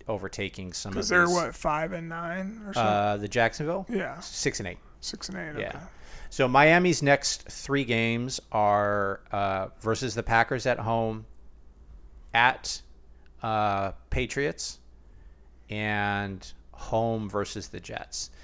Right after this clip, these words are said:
Speaker 1: I think those last two are gonna be pretty, pretty tough.
Speaker 2: Absolutely, yeah.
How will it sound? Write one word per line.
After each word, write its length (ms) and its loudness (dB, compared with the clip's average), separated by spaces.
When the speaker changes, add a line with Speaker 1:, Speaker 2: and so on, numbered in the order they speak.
Speaker 1:
I 60 -4
think 140 -2
those 240 -2
last 300 4
two 200 -2
are 100 -4
gonna 200 -6
be 180 -6
pretty, 560 -8
pretty 280 -2
tough. 160 -2
Speaker 2:
Absolutely, 380 -4
yeah. 320 -4